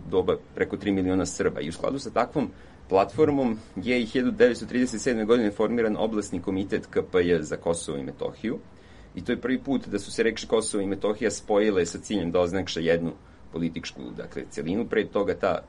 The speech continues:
takva reč nije upotrebljena ni u srpskoj naučnoj, ni u književnoj tradiciji i ona je upravo, oblasni komitet je formiran sa ciljem da se objedine većinski albanski srezovi, e, na tom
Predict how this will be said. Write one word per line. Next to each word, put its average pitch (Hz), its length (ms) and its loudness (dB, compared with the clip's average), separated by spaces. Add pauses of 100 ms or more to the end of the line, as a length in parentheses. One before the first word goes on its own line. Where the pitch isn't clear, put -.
takva 90 300 -2
reč 92 220 -2
nije 107 120 0
upotrebljena 90 640 0
ni 82 100 -2
u 82 40 -4
srpskoj 87 360 -6
naučnoj, 82 400 -2
ni 76 120 -4
u - 20 -12
književnoj 82 460 -4
tradiciji 117 520 -2
i 113 40 -2
ona 127 160 -2
je 135 80 0
upravo, 120 440 4 (320)
oblasni 117 400 -2
komitet 113 380 -2
je 101 60 -4
formiran 104 460 -2
sa 98 120 -8
ciljem 131 280 -4
da 95 80 -2
se - 160 -2
objedine 107 460 2
većinski 107 580 0 (140)
albanski 101 460 -2
srezovi, 87 640 0 (520)
e, 80 300 4
na 90 140 0
tom 87 300 0